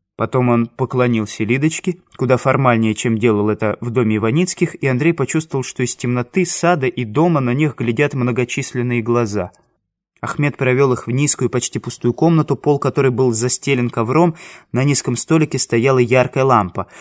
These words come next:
Вдоль двух стен шли низкие диваны, разделённые большим сундуком. Мальчик, который провёл их к дому, откинул занавеску во внутренней комнаты и поставил на стол поднос. На подносе стоял стеклянный графин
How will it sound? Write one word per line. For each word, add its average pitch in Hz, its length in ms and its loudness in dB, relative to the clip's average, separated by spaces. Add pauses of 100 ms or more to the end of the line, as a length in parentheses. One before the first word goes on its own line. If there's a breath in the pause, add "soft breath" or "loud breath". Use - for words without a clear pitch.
(120)
Вдоль 120 300 2
двух 120 240 0
стен 175 360 2 (180 loud breath)
шли - 200 -6
низкие 127 380 -2
диваны, 131 420 4
разделённые 120 640 2
большим 110 400 0
сундуком. 120 720 -2 (260 loud breath)
Мальчик, 127 540 2
который 117 380 0
провёл 120 420 2
их 110 140 -4
к 120 60 -6
дому, 147 360 2 (200 loud breath)
откинул 131 460 0
занавеску 123 520 0
во 117 100 2
внутренней 110 480 0
комнаты 160 480 0 (220 loud breath)
и 127 80 -4
поставил 147 560 0
на 113 120 0
стол 127 280 -4
поднос. 110 500 -2
На 113 80 -4
подносе 127 460 -2
стоял 120 340 0
стеклянный 110 480 -4
графин 113 480 -2